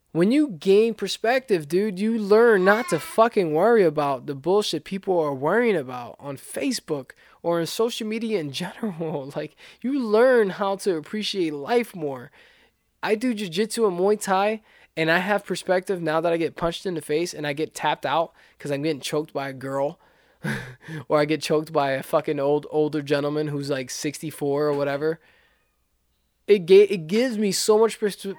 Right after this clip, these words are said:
perspective that, wow, dude, life is so fucking much better than what I thought it was.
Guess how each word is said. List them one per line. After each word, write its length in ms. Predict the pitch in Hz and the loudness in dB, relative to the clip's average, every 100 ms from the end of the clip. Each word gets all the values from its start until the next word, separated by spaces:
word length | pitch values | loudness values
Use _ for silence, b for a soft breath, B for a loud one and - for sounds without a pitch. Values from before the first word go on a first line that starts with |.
| - - | -14 -2
perspective 640 | 196 - 202 - 185 156 | -2 2 2 2 -2 -2
that, 240 | 165 156 147 | -2 0 -4
wow, 720 | 151 160 165 170 170 143 135 | -4 -2 0 0 0 -2 -4
dude, 640 | 143 139 135 139 135 139 | -8 -6 -8 -10 -12 -16
life 340 | 143 151 175 170 | -6 0 0 0
is 140 | 139 | -8
so 640 | - - - 135 147 160 156 | -10 -12 -14 -14 -10 -8 -8
fucking 680 | 147 - 123 139 110 139 131 | -12 -18 -18 -18 -20 -20 -20
much 540 | 98 117 139 - - _ | -20 -20 -18 -18 -18 _
better 300 | 143 151 151 | -14 -10 -10
than 240 | 143 139 135 | -10 -12 -12
what 160 | 135 | -12
I 140 | 135 131 | -14 -14
thought 280 | 135 156 151 | -4 2 4
it 120 | 151 | 2
was. 520 | 139 135 120 - - | 0 -8 -14 -16 -20